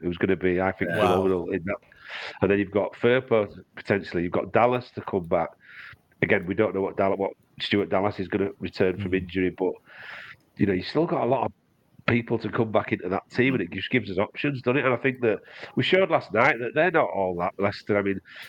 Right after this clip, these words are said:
Speaker 1: I think they've done really well to grind out results, 'cause the Championship's one of them, like the Stoke game for us, where, you know, there's, there's an odd result. You think, "How, how did that happen?" And they've
Speaker 3: Mm.
Speaker 1: not been, they've not been party to that yet. I think Ipswich,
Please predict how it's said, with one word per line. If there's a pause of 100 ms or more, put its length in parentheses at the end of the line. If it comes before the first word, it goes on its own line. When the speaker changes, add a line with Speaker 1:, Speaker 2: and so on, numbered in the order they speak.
Speaker 1:
I
think
they've
done
really
well
to
grind
out
results,
'cause
the
Championship's
one
of
them,
like
the
Stoke
game
for
us,
where, (440)
you
know,
there's,
there's
an
odd
result.
You
think,
"How, (120)
how
did
that
happen?" (260)
And
they've
Speaker 3:
Mm.
Speaker 1:
not
been, (320)
they've
not
been
party
to
that
yet.
I
think
Ipswich,